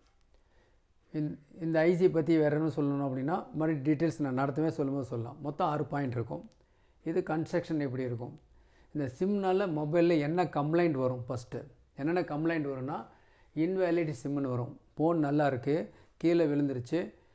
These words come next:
அல்லது க-, கஸ்டமர் நமக்கு அந்த ஹிஸ்டரி சொல்ல மாட்டாங்க, நல்லா தான் இருந்துச்சு, ஃபெயிலியர்னு சொல்லுவாங்க. என்னென்ன கம்ப்ளைண்ட் சொல்லுவாங்க? இன்வேலிட் சிம் அப்படிம்பாங்க.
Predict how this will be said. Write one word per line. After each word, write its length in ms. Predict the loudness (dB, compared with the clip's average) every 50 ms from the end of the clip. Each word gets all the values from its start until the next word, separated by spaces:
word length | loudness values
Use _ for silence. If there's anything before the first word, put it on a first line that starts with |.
| _ _ _ -4
அல்லது 200 | -2 0 2 2 0 2
க-, 240 | 2 0 0 0 -4 -12 -20 _ -6 -6
கஸ்டமர் 420 | -6 -4 -2 -2 0 2 2 2
நமக்கு 240 | 2 0 0 -2 -2
அந்த 140 | -2 -2 -2 -2
ஹிஸ்டரி 260 | -4 -4 -2 -2 -2 -2
சொல்ல 240 | 0 0 -2 -2 0
மாட்டாங்க, 380 | 0 0 -2 -2 -4 -4 -4 -4 -4 -6 -8 -12 -18 _ _ _ _ _ _ _ -8
நல்லா 200 | -4 0 2 2 2
தான் 180 | 4 4 2
இருந்துச்சு, 320 | 4 2 0 0 0 -2 -2 0
ஃபெயிலியர்னு 400 | 2 2 4 4 4 2 0 -2 -4
சொல்லுவாங்க. 320 | -4 -4 -4 -4 -4 -6 -6 -6
என்னென்ன 240 | -4 -2 0 0 0
கம்ப்ளைண்ட் 400 | -2 -2 -2 -2 -2 -2 -2 -4 -4
சொல்லுவாங்க? 340 | -4 -4 -4 -4 -4 -6 -6 -6 -8 -10 -14 -20 _ _ _ _ _ -6
இன்வேலிட் 480 | -4 -2 0 0 0 2 2 0 0 -2 -4
சிம் 180 | -2 0 0 2
அப்படிம்பாங்க. 480 | 2 0 0 -2 -2 -2 -4 -4 -4